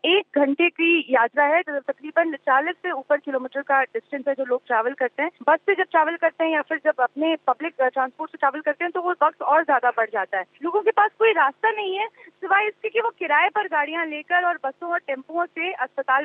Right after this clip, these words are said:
पहुँच रहे हैं। सीधे access नहीं होने की वजह से जब, जब तक बच्चे मेडिकल college पहुँचते हैं, उनकी हालत और ज्यादा खराब हो चुकी होती है, जो कि एक तरीके से, मतलब,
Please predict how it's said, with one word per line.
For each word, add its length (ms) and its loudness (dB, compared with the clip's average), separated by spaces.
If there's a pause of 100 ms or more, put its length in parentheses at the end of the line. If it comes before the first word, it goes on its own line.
पहुँच 320 -4
रहे 140 -2
हैं। 120 -6 (340)
सीधे 420 2
access 300 -4
नहीं 200 -2
होने 220 -4
की 120 -8
वजह 240 -4
से 140 -6
जब, 140 0 (160)
जब 80 0 (100)
तक 80 0 (100)
बच्चे 380 0
मेडिकल 580 -2
college 320 2
पहुँचते 380 -6
हैं, 60 2
उनकी 240 -4
हालत 260 0 (160)
और 180 4
ज्यादा 300 2
खराब 340 0
हो 100 -10
चुकी 220 -16
होती 260 -6
है, 80 -2 (400)
जो 80 2
कि 80 2
एक 60 2
तरीके 280 2
से, 320 4
मतलब, 260 2